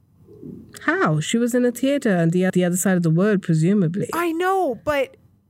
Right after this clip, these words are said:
Speaker 2: she smiles. She likes it. And part of me wants her to get a little upset, like, "Dude, you're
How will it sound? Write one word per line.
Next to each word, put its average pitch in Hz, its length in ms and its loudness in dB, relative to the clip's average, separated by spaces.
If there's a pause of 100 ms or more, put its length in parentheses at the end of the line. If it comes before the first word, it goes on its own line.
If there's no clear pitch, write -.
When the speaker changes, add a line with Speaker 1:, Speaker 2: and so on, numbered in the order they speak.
(160)
Speaker 2:
she 294 760 -2 (2000)
smiles. 285 880 -2
She - 240 -4
likes 339 420 -4
it. 233 160 0
And 226 120 -6
part 349 300 0
of 359 140 -2
me 339 120 -2
wants 311 440 -2
her 339 120 -2
to 294 80 -4
get 302 240 -2
a 311 80 -2
little 320 280 -2
upset, 330 360 -2
like, 269 200 -2 (180)
"Dude, 370 760 0 (1080)
you're 277 200 -4